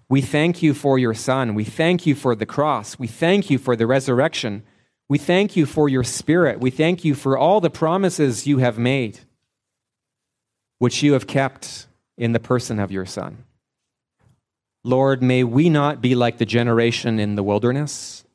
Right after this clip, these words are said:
May we be those who respond in joy and thanksgiving in trust and in confidence. And Lord, may we do what you call us to do, to offer ourselves up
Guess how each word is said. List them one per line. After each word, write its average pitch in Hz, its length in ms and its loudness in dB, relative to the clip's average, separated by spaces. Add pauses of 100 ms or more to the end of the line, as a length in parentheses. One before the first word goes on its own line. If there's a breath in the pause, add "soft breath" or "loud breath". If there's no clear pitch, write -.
(100)
May 113 180 2
we 127 200 4
be 139 160 2
those 127 460 2
who 113 100 -2
respond 135 840 0 (220)
in 110 140 0
joy 160 680 2
and 104 160 -4
thanksgiving 135 840 -2 (600)
in 107 120 0
trust 156 540 -2
and 101 100 -2
in 101 120 -4
confidence. 170 880 -2 (840)
And 131 180 0
Lord, 143 240 2
may 156 140 2
we 175 140 2
do 120 580 0
what 131 220 0
you 147 100 2
call 160 280 2
us 151 120 -2
to 160 100 -2
do, 131 140 2
to 131 120 -2
offer 175 380 2
ourselves 185 520 2
up 160 260 0